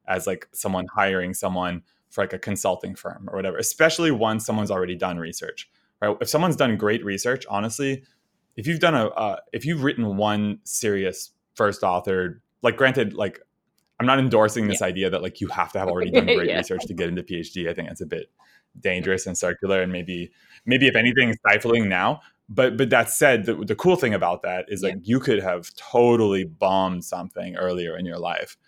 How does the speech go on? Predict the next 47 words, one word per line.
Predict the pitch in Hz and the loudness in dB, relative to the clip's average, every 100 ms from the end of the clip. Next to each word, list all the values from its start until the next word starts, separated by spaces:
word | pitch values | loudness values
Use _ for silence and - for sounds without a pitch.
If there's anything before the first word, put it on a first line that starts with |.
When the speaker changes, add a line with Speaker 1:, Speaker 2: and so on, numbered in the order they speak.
| _ _ _ | _ _ _
Speaker 1:
and | 101 98 | -4 -4
it | 87 | 0
gives | 120 117 | 2 2
people | - 104 98 98 | 0 -2 0 0
Speaker 2:
Mm. | |
Speaker 1:
this | 95 90 - | 0 -4 -8
grounds | - 104 101 | 0 2 2
that | 87 | -2
they're | 80 95 | -6 -6
just | 98 - | -6 -6
like, | - - _ _ | -8 -8 _ _
you | 113 | -8
know, | 98 87 | -6 -6
"Screw | - 101 92 | -8 -4 0
off, | 92 78 | 0 0
that | 92 | -6
doesn't | 95 90 | -8 -8
matter | 90 98 87 80 | -4 -2 -2 -6
anymore." | 87 85 62 - _ _ _ | -8 -6 -8 -10 _ _ _
Um, | 92 90 85 - _ - | -4 -2 -4 -10 _ -10
like, | 95 | -2
don't | 107 110 | -2 2
talk | 90 - | 0 0
about | 87 85 | -2 -4
their | 85 | -4
grades | 87 90 90 | -2 -2 -4
from | - 85 | -8 -8
<laughs> | 160 | 0
Speaker 2:
Yeah. | |
Speaker 1:
undergrad. | 123 101 87 95 92 104 | 0 0 -2 -2 0 0
This | 110 | -2
person, | - 110 104 104 98 98 - - _ - | 0 2 2 0 0 -4 -14 -20 _ -8
you | 101 127 | 2 4
know, | 104 117 | 4 2
like, | 101 98 | 0 0
look, | 107 101 101 | -2 -2 2
look, | 120 | 2
<laughs> | 113 113 | 2 2
read | 120 110 117 | 2 2 2
the | 113 | 4
paper. | 117 117 92 90 - - - _ - | 4 2 0 -4 -10 -20 -20 _ -2
Um, | 92 90 87 - _ _ | 0 2 -2 -8 _ _
it, | 104 95 - - | -8 -8 -8 -4
and, | 113 117 | -2 -2
and | 110 | 0
some | - 117 - | 0 0 -2
people, | 135 120 113 101 | -2 2 2 2